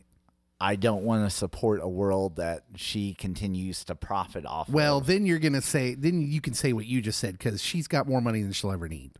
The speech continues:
Speaker 1: Oh, yeah.
Speaker 2: No,
Speaker 1: Like,
Speaker 2: th-,
Speaker 1: she
Speaker 2: it doesn't matter. Oh, you know, Twitter user five four three two one. Oh, you're gonna stop giving her money? I'm sure she, you're gonna crush her.
Speaker 1: 'Cause, like,
Speaker 2: <laughs>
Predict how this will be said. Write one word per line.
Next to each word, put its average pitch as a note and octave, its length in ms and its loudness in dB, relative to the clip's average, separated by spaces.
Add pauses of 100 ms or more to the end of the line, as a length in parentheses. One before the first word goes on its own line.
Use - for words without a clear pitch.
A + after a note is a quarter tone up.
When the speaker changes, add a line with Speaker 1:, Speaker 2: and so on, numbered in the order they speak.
(100)
Speaker 1:
Oh, D3 300 2
yeah. F2+ 500 0
Speaker 2:
No, D3+ 100 4
Speaker 1:
Like, G#2+ 400 -2 (160)
Speaker 2:
th-, E3 140 2
Speaker 1:
she C#4 180 4
Speaker 2:
it D3 40 6
doesn't F#3+ 220 4
matter. D3+ 280 4 (320)
Oh, A#3 480 6 (220)
you G#3 240 4
know, E3 160 6
Twitter F#3 420 4
user D#3+ 400 4
five E3 320 2
four E3 180 4
three E3+ 300 2
two E3+ 240 6
one. D3 560 4 (680)
Oh, G#3 100 8
you're F#3+ 160 6
gonna F#3+ 200 6
stop F#3 320 4
giving F#3+ 240 6
her F#3 80 6
money? G3 420 6
I'm E3+ 120 2
sure G3+ 180 4
she, - 160 0 (140)
you're E3 160 2
gonna D#3 160 4
crush - 340 0
her. G#2+ 300 -2
Speaker 1:
'Cause, A#2 340 4
like, A#2+ 260 4
Speaker 2:
<laughs> - 60 -20